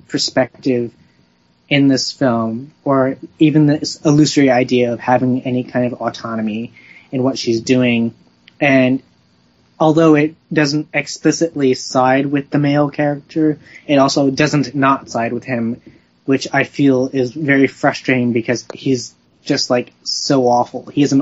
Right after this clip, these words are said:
awful person. He's self-aggrandizing and wallowy, and I hate it so much. I have to find my Letterboxd review.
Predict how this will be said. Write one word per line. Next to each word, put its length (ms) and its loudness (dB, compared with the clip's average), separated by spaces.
awful 320 -6
person. 640 -12
He's 460 0
self-aggrandizing 1080 2
and 480 -6
wallowy, 920 4
and 760 -6
I 60 -4
hate 280 -2
it 260 -4
so 160 -8
much. 460 -10
I 80 -8
have 140 -4
to 260 -2
find 180 -4
my 100 -6
Letterboxd 540 -12
review. 240 -16